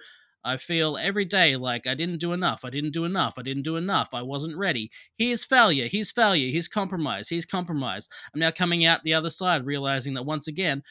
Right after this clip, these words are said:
for all its many varied and soon-to-be heralded flaws, it's my movie," he said. "It's the movie I set out to make, and I have the honor of saying it's fucking bonkers, so there's that."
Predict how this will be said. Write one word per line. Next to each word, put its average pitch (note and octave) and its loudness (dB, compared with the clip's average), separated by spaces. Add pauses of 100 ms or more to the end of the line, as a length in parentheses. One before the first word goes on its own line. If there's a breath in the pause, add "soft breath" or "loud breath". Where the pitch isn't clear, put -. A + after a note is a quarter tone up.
(140 loud breath)
for E3 -6
all D3+ -2
its C#3+ -6
many E3+ 2
varied D3 2
and B2+ -4
soon-to-be C#3+ -2
heralded C#3+ -4
flaws, C#3 -4
it's C#3+ -8
my D3+ -2
movie," C3 0
he G#2+ -18
said. G2 -8 (340 soft breath)
"It's C3+ -8
the C#3 -6
movie E3 0
I D3 0
set D3+ -2
out C#3+ -2
to C#3 -8
make, B2 -4
and C3+ -8
I C3 -4
have C3 -4
the C3 -6
honor C3+ -4
of C3 -8
saying C3 -6
it's B2+ -6
fucking C#3 -6
bonkers, D#3+ -4 (180 soft breath)
so C3+ -4
there's C#3 0
that." C#3 -2